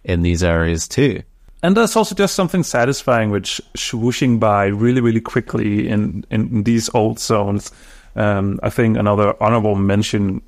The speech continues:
Speaker 2: could be the Karasan one. I really, really enjoyed that one as well, even though that it can be a little bit tight,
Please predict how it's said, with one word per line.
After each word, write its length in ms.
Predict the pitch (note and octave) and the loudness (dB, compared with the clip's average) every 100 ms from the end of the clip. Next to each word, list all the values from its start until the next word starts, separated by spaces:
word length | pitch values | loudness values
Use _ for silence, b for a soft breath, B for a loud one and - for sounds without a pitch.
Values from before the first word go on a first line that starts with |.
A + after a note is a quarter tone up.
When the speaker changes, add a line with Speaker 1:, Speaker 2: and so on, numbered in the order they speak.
| - | -10
Speaker 2:
could 240 | - G#2+ - | -2 -2 0
be 180 | G#2+ G#2 | 0 0
the 120 | E3 | -4
Karasan 600 | - G#2 G#2+ - G2 F#2+ | -2 0 2 0 -4 -2
one. 220 | F#2+ F#2+ | -2 -2
I 40 | |
really, 200 | F#2+ G#2+ | 0 2
really 160 | G2+ G#2 | 2 2
enjoyed 380 | G2+ - G#2 G2 | 0 2 0 2
that 180 | G#2+ G#2+ | 0 0
one 160 | G#2 | -2
as 160 | G2 A2+ | -2 -2
well, 320 | G#2+ G#2 G#2 | 0 0 0
even 260 | A#2 A2+ G#2 | 0 2 2
though 180 | G#2 G#2 | 2 2
that 240 | G#2 F#2 - | 2 -2 -6
it 140 | A#2 - | -8 -4
can 240 | C3 B2+ | 0 0
be 100 | C3+ | 2
a 40 | |
little 260 | C3 C#3 C3 | 2 0 -2
bit 280 | A#2 C3+ - | -4 -4 -4
tight, 420 | - C3+ C#3+ - | -8 -4 -4 -4